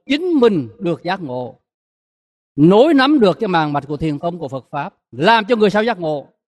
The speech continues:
Thưa đại chúng, không có gì ý nghĩa và có ý vị bằng. Mong rằng đại chúng soi lại mình, xét kỹ, thấy thấm trong cốt tủy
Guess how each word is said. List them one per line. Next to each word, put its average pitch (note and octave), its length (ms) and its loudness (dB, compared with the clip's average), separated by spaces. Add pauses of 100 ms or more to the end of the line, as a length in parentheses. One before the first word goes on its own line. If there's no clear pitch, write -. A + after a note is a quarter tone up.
(100)
Thưa F#3+ 160 -2
đại D3+ 160 -6
chúng, D3+ 320 -12
không B3+ 340 -6
có B3+ 120 -6
gì C3+ 380 -10 (500)
ý A3+ 220 -2
nghĩa C#3+ 440 -6 (280)
và B2+ 480 -6
có C3+ 220 -6
ý D#3 180 -6
vị B2 180 -10
bằng. C#3+ 260 -4 (600)
Mong D#3 240 -2
rằng D3 160 -2
đại C3 180 -4
chúng E3+ 340 -6 (600)
soi G#3+ 260 0
lại E3+ 140 2
mình, E3+ 280 0 (160)
xét - 380 -4
kỹ, G3+ 340 0 (440)
thấy A#3+ 460 -2 (260)
thấm C#4 220 2
trong D4 120 -2
cốt C#4 180 -8
tủy G3 220 -6